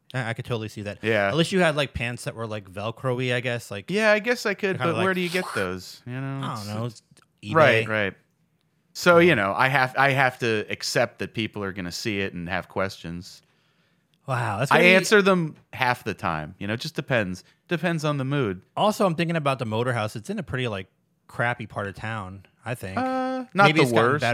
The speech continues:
Speaker 1: better.
Speaker 2: on North Avenue, North and Howard.
Speaker 1: Well, it used to be a lot worse. I don't know. I don't mess with that area too much anymore. But, like,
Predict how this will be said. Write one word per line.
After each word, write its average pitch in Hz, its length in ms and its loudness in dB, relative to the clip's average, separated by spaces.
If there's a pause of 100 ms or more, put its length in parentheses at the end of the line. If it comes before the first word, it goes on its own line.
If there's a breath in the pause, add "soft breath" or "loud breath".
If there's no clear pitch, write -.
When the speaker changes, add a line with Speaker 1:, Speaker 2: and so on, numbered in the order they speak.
(140)
Speaker 1:
better. - 40 6
Speaker 2:
on 180 160 4
North 139 260 0
Avenue, 127 480 0
North 160 420 0
and 120 240 -4
Howard. 101 440 -4 (240)
Speaker 1:
Well, 107 120 -10
it 107 40 -8
used 170 160 -4
to 147 60 -8
be 113 80 -6
a 104 60 -4
lot 92 180 -10
worse. 90 400 -12
I 107 60 -8
don't 113 160 -4
know. 98 120 -6
I 98 80 -6
don't 117 140 -6
mess 107 200 -10
with 101 100 -16
that 98 100 -12
area 95 300 -10
too - 120 -20
much 92 200 -14
anymore. 95 500 -12 (840)
But, 104 100 -6
like, 98 400 -10